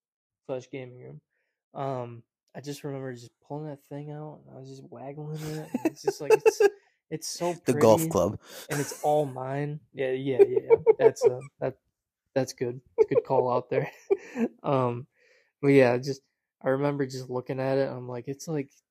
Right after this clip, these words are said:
Speaker 1: it's tailor-made for me, like, this is, like, fitted to me, like,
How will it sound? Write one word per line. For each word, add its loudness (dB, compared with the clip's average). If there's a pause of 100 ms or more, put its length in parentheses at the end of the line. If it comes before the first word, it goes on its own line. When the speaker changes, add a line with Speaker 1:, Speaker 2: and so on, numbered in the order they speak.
Speaker 1:
it's -12
tailor-made -6
for -10
me, -6
like, -16 (200)
this -10
is, -12
like, -6
fitted -4 (120)
to -6
me, -6
like, -6